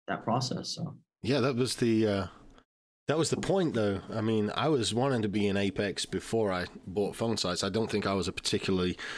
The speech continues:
Speaker 2: uh, difficult customer to close, and I, I don't think I will be on any of the future products either. I mean, I see the value in what, uh, B F A has, but you went from <clears throat> the phone sites intern to top producer in eighteen months, man.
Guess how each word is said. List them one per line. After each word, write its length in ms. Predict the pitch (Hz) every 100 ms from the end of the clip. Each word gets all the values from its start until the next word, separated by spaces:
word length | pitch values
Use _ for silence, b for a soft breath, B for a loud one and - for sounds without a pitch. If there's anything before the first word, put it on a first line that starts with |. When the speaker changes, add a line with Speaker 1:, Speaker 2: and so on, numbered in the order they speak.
| B -
Speaker 2:
uh, 280 | 101 90 90 -
difficult 600 | 131 127 - 95 85 - B B -
customer 480 | - 120 - 107 92
to 80 | 90
close, 420 | - 117 104 95
and 240 | 101 113 -
I, 100 | -
I 20 | 110
don't 200 | 113 107
think 160 | 107
I 80 | 101
will 220 | 104 107
be 140 | 101 101
on 120 | 98
any 200 | 101 95
of 60 |
the 60 | 90
future 300 | - 147 101
products 400 | - 90 87 -
either. 180 | 117 85
I 40 |
mean, 100 | 87
I 60 | 87
see 180 | - 101
the 80 |
value 500 | 80 87 98 87 85
in 140 | 85 85
what, 240 | 80 -
uh, 160 | 73 80
B 240 | 78 90
F 140 | 85 87
A 160 | 78
has, 320 | 95 117 92 B B B B
but 140 | 120 110
you 200 | 135 220
went 300 | 139 127 -
from 480 | 120 110 98 92 -
<clears throat> 460 | - - - 127
the 120 | 104 95
phone 280 | 143 175
sites 320 | 135 131 104 143
intern 380 | 156 107 95
to 100 | -
top 260 | - 123 -
producer 420 | 98 113 - 98
in 300 | 71 87 85 -
eighteen 420 | 101 101 104 98
months, 440 | 87 101 65 - 76
man. 260 | 80 104